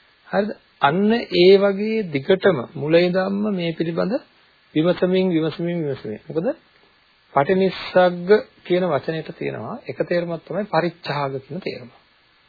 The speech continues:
හරි පරිත්‍යාග කියන්නේ ඒක අත්හැරීම, පහ කිරීම. පරිත්‍යාග කියන අර්ථයෙන් පරිත්‍යාග හේවත් පරිත්‍යාග කියලා ගන්නත් පුළුවන් ඒක. ඒ කියන්නේ පරිත්‍යාග කියලා කියන්නේ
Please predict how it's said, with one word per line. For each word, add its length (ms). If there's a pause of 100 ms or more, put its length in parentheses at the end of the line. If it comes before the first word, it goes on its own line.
(1200)
හරි 200
පරිත්‍යාග 560
කියන්නේ 360 (100)
ඒක 180 (600)
අත්හැරීම, 600
පහ 300
කිරීම. 320 (580)
පරිත්‍යාග 600 (260)
කියන 220 (160)
අර්ථයෙන් 440 (200)
පරිත්‍යාග 600
හේවත් 280
පරිත්‍යාග 800
කියලා 260
ගන්නත් 240
පුළුවන් 300
ඒක. 120 (800)
ඒ 40
කියන්නේ 220
පරිත්‍යාග 480
කියලා 220
කියන්නේ 280